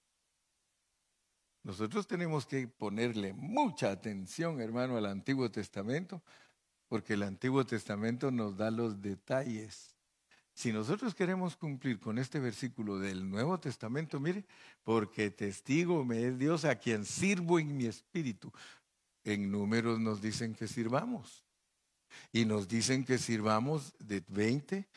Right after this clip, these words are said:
perdón, de treinta a cincuenta, no en el viejo hombre, sino en el espíritu. Y luego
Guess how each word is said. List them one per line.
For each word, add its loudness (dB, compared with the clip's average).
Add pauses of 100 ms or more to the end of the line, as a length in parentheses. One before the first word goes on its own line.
(140)
perdón, 2
de 0
treinta 2
a 0
cincuenta, 0 (260)
no 6
en 4
el 2
viejo 4
hombre, 4
sino 2 (340)
en 2
el 2
espíritu. 0 (1120)
Y 2
luego 6